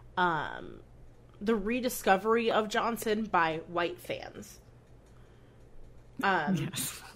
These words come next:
Speaker 2: <laughs> Takes a minute.
Speaker 1: Sorry, guys. Um, yeah, the rediscovery of Johnson by white fans. Um, and that's, I'm talking, this is happening, like, two decades after his death.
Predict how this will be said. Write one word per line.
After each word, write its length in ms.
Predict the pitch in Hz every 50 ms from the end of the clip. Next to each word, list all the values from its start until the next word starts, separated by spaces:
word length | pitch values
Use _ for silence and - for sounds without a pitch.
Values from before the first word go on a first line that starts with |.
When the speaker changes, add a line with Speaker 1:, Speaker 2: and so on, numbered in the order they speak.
| - - -
Speaker 2:
<laughs> 300 | - - - - 277 -
Takes 320 | - - 190 - - -
a 60 | 190
minute. 560 | 185 175 151 139 147 147 151 131 - - - - - - - - - - - - - - - - -
Speaker 1:
Sorry, 240 | - 170 - 165 160
guys. 380 | 156 147 156 170 165 - - - - - - - - - - - -
Um, 380 | 202 202 196 185 180 185 190 185
yeah, 240 | 226 220 185 151 160
the 120 | 165 202
rediscovery 680 | 196 208 247 262 240 269 - - 214 202 190 196 196 190
of 120 | 160 180 185
Johnson 360 | 202 180 175 165 - 180 175
by 240 | 165 165 151 147 156 147 -
white 220 | - 143 139 - -
fans. 400 | - - - - - - - - - - - - - - - - - -
Um, 520 | - 180 180 170 156 147 - - 143 175 - - - - - - - - - - - -
and 160 | 190 190 196
that's, 320 | 202 196 196 190 - - - - - - -
I'm 140 | - 196 202
talking, 340 | 202 208 190 180 196 185 180
this 220 | 180 170 - -
is 60 | - -
happening, 360 | 190 170 160 - 165 160 160
like, 160 | 156 139 -
two 160 | - - - 170
decades 400 | 160 113 - - 87 76 - -
after 260 | - - - - 156
his 200 | 160 - 98 -
death. 280 | - - - 147 -